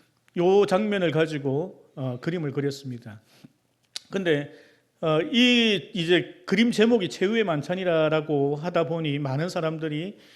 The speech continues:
예수님께서 돌아가시기 전에 제자들과 "아, 밥 한 끼 했구나"라고 생각하시는 분도 계시고 어떤 목사님은 심지어 이런 이야기도 하시더라고요. "야, 예수님이 돌아가시기 전까지 밥 먹-, 밥 먹었지 않냐?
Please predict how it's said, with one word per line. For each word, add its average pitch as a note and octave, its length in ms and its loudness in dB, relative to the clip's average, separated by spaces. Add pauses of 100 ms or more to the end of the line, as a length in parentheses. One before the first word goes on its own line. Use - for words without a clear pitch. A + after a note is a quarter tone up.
(160)
예수님께서 E3+ 960 -2 (240)
돌아가시기 D#3+ 600 2
전에 D#3 520 -6
제자들과 D3+ 800 -2 (160)
"아, C3+ 100 -8
밥 D3+ 220 0
한 F#3 160 -2
끼 D#3+ 100 -8
했구나"라고 D3 600 -4
생각하시는 D3+ 640 -6
분도 D3+ 220 -8
계시고 C#3 640 -8 (280)
어떤 G#3 260 6
목사님은 G#3 480 0
심지어 D#3+ 640 -2 (180)
이런 G#3+ 240 0
이야기도 C#3+ 300 0
하시더라고요. C3+ 680 -6 (380)
"야, C3 240 -2
예수님이 F3+ 720 0
돌아가시기 F#3+ 440 0
전까지 F#3+ 400 -2
밥 E3 160 0
먹-, C4 380 -4
밥 F3 180 0
먹었지 A3 320 -2
않냐? C3 560 -4